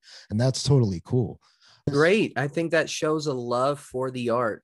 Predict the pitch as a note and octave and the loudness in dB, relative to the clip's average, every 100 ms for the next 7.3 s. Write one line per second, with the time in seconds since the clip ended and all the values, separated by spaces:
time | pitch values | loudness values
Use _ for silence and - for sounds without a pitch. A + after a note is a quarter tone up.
0 | - A2 A2+ C3 A#2+ A#2 B2+ C3 B2 - | -14 -10 -4 0 0 0 -2 -2 -4 -4
1 | B2 B2+ D3+ E3+ D3+ C#3+ C3 C3 C3+ C#3 | -6 -2 -2 -2 -2 -4 -6 -4 -4 -4
2 | - C3+ B2+ C#3+ A2 G#2+ B2 B2+ B2+ - | -8 -8 -4 -2 -2 -2 -2 -2 -4 -8
3 | - D#3 D3+ D3 C3+ - C#3 C3 B2+ B2 | -4 -4 -2 -4 -6 -2 -2 0 -2 -4
4 | A2+ - A#2+ C3+ B2 B2 D#3 - - - | -8 -4 -4 -2 -4 -6 -6 -10 -14 -16
5 | _ - - _ _ A2+ B2+ C#3+ C3 C#3+ | _ -20 -20 _ _ -10 -4 0 0 -2
6 | B2+ D3+ D#3+ D#3 C3 C3 B2 B2 B2 B2 | -4 0 0 0 0 -2 -2 -6 -10 -4
7 | B2 A#2+ | -2 -2